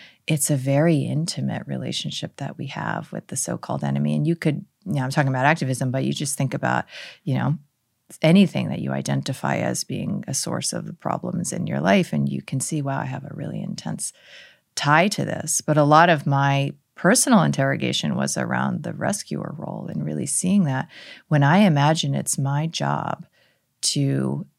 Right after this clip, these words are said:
help anyone fix their life, to save anyone from the bad thing, I'm reifying their powerlessness. And I am also very narcissistically putting myself, I mean that descriptively, you know,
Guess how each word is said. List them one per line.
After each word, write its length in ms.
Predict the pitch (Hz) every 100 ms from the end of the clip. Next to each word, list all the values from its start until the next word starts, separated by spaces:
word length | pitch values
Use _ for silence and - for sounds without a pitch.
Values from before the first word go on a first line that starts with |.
| _
help 280 | - 165 165
anyone 480 | 143 143 139 147 107
fix 380 | - 151 - -
their 340 | 71 71 73
life, 540 | - - 50 - - -
to 260 | - 139
save 380 | 127 - 147 156
anyone 480 | 156 - 139 131 -
from 260 | - - 73
the 80 | 73
bad 320 | - - -
thing, 440 | - - - - - - - - -
I'm 300 | 165 151 143
reifying 720 | 143 170 190 - 131 127 -
their 120 | -
powerlessness. 920 | - - 53 50 - - - - -
And 140 | - 151
I 120 | -
am 400 | - 50 - 180 _ _ _ _ _ -
also 320 | 190 180 -
very 240 | 143 151 160
narcissistically 840 | 147 143 147 135 240 202 196 156
putting 280 | 143 147 139
myself, 500 | 135 135 - 131 147 - - - - -
I 80 | 156
mean 160 | 143 139
that 180 | 127
descriptively, 720 | - 131 147 147 139 139 - -
you 160 | 196
know, 100 | 147